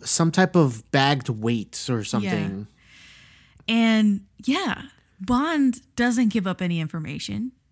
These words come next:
Speaker 1: Nope.
Speaker 2: And he, in fact, tries to make light of the situation and says, "I've got an itch down there.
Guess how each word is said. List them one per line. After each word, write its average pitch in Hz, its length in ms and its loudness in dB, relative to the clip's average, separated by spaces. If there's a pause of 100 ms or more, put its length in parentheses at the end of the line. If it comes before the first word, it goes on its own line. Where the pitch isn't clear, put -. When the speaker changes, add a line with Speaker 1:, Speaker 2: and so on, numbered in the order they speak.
(140)
Speaker 1:
Nope. 135 260 -4
Speaker 2:
And 240 200 4
he, 226 600 0 (100)
in 226 140 0
fact, 226 380 -6
tries 208 460 -4
to 185 320 -2
make 180 220 0
light 190 280 0
of 185 100 -4
the 165 100 -8
situation 170 880 -8
and 196 160 -4
says, 185 180 -6 (120)
"I've - 140 -16
got 214 200 -8
an 208 100 -8
itch - 520 -16 (760)
down 220 320 4
there. - 640 -4